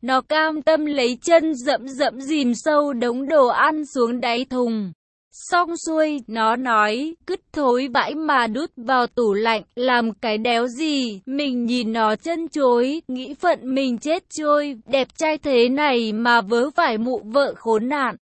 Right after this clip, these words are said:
Lúc lâu sau nó nấu mì thơm V C L ngồi xì sụp ăn trong bếp, mình đói quá nên nhục mặt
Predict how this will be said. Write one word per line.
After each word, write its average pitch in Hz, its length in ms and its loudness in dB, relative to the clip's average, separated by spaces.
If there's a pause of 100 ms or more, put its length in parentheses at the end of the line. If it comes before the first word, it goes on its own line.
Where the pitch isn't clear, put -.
(260)
Lúc 294 280 -2
lâu 311 300 0 (100)
sau 311 200 0
nó 226 300 2
nấu 233 280 0
mì 277 360 0
thơm 285 420 0
V 330 60 -4 (260)
C - 20 -2
L 330 480 0
ngồi 320 260 4 (100)
xì 277 160 -2 (140)
sụp 277 160 -4
ăn 311 300 -4
trong 311 320 -2
bếp, 349 320 2
mình 247 340 -2
đói 240 240 0
quá 233 460 2
nên 311 400 0
nhục 285 160 -4 (100)
mặt 233 220 -4